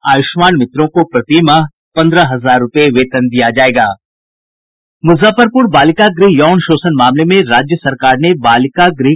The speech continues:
का संचालन करने वाली स्वयंसेवी संस्था संकल्प और विकास समिति को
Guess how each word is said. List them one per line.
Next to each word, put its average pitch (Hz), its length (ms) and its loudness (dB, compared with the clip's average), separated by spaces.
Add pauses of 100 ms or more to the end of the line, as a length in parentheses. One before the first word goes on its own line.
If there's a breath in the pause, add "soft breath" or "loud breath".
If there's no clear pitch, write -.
का 165 140 2
संचालन 135 480 -2
करने 120 300 -2
वाली 131 260 2
स्वयंसेवी 123 520 -2
संस्था 151 480 0 (460)
संकल्प 165 640 -2
और 120 120 2
विकास 139 360 0 (140)
समिति 127 400 -2
को 170 120 2